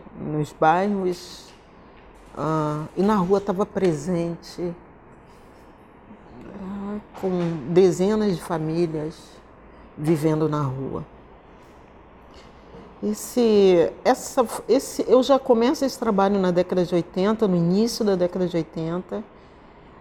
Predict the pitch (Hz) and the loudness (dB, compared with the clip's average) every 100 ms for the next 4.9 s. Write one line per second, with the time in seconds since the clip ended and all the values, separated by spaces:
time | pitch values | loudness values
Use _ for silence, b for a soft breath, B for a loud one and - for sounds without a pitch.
0 | - 147 165 175 - 185 180 190 165 190 | -16 -2 0 0 2 4 4 2 -2 -2
1 | 180 170 156 156 143 - - 180 180 202 | 0 0 -2 -4 -8 -14 -4 -2 0 0
2 | 202 185 - 190 185 190 190 156 156 - | 0 -4 0 2 4 2 2 -2 -8 -16
3 | - 170 202 233 220 208 - 185 202 185 | -8 0 0 0 0 0 0 -2 -2 -4
4 | 165 - - 160 147 160 165 180 - | -4 -4 -4 -4 0 -2 -2 -6 -12